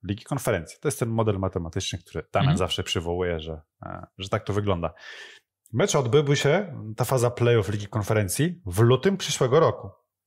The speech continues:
Speaker 1: To z kolei oznacza, że Jaga mogłaby zmierzyć się w meczu o Superpuchar Polski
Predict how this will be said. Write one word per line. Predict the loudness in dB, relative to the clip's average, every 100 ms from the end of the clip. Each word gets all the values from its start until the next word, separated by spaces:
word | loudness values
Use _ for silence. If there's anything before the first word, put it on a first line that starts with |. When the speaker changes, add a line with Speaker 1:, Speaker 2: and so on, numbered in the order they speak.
| _ _ _ _ 2
Speaker 1:
To | 4 4
z |
kolei | 4 6 6
oznacza, | 6 4 2 0 -2 -4 -4
że | 0 4
Jaga | 4 4 2
mogłaby | 4 4 4 4
zmierzyć | 4 4 6 4
się | 4 4
w | 4
meczu | 2 4
o | 2
Superpuchar | 4 2 2 2 2
Polski | 2 2 2 -2